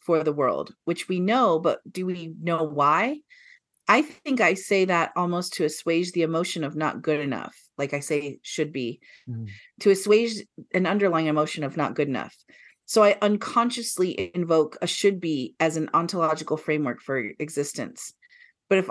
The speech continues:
Speaker 1: all experiences make the world, then it's phenomenologically impossible for there to be a way the world should be. It's not even possible. The
Speaker 2: Mm.
Speaker 1: world should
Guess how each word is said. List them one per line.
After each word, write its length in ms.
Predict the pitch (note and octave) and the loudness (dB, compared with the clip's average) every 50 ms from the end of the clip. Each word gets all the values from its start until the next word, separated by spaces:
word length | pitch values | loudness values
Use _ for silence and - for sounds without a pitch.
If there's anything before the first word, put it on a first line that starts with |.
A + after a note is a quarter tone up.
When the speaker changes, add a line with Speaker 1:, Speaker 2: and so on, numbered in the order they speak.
| - - | 0 2
Speaker 1:
all 160 | G3 G3+ G#3+ A#3 | 4 4 4 4
experiences 760 | A3+ - _ - - - G#3+ F#3 F#3 F#3 F#3 - F3+ F3 F3+ | 2 -2 _ -14 -6 -2 0 0 0 0 -2 -4 -6 -4 -4
make 200 | F3 E3+ E3+ - | -4 -4 -4 -4
the 100 | - D#3+ | -4 0
world, 460 | E3 D#3+ D#3+ E3 D#3+ D3+ C#3+ C3+ - | 0 0 2 4 2 2 2 -2 -4
then 140 | - D#3+ D#3 | -4 -2 -2
it's 180 | D#3+ D3+ - - | -2 -4 -4 -6
phenomenologically 920 | - F3 F3 E3 D#3+ F3 F#3+ F#3+ F#3 E3+ E3 D#3+ E3+ F3 E3 - E3 D#3 | -6 -4 0 0 2 2 0 0 0 0 2 0 0 0 -4 -4 -2 -2
impossible 680 | D3+ D3+ D3 - - E3+ E3+ D#3+ - - D#3+ D3+ C3+ C#3+ | -2 -4 -4 -2 -2 -2 -2 -2 -4 -6 -4 -4 -4 -4
for 120 | - D3 | -4 -2
there 120 | D3 C#3+ C#3+ | -2 0 0
to 80 | D#3 | -2
be 320 | D3 - D3 D3 D3 C#3+ - _ - - - - - _ _ - | -4 -4 -4 -4 -4 -6 -8 _ -20 -20 -20 -20 -20 _ _ -4
a 80 | D#3 E3 | -2 -2
way 560 | D#3 D#3 F3+ F#3+ F#3+ F3 D#3+ D3+ C#3+ B2+ A#2+ - - - | 2 4 4 4 4 4 4 2 0 -4 -8 -14 -6 -6
the 80 | D#3 | -2
world 320 | D3 D3+ D3+ D3+ D3 D3 - - | 0 2 2 2 0 -2 -8 -10
should 400 | - - - - E3+ E3 D3+ D#3 | -10 -6 -4 -2 -2 -2 -4 -4
be. 340 | - D3+ C#3+ G#2 - - - _ | -4 -4 -4 -4 -6 -12 -14 _
It's 160 | D#3+ D3+ - G3+ | -12 -10 -4 -2
not 180 | G#3+ A3 A#3 | 0 0 0
even 200 | A#3 A3 G3+ F3 | 0 -2 -2 -4
possible. 680 | - - - G3 F#3+ F#3+ - - - - E2 - F3+ - _ _ _ _ _ _ | -6 -4 -2 0 0 0 -2 -6 -8 -8 -8 -10 -10 -16 _ _ _ _ _ _
The 100 | - F3 | -4 0
Speaker 2:
Mm. 40 | F3 | 2
Speaker 1:
world 260 | F#3+ G#3+ A3 G#3+ G3 | 4 4 4 2 0
should 580 | - - - - - - G#3+ G#3+ G#3+ G#3+ G3+ | -2 -4 -4 -4 0 2 4 4 4 2 -2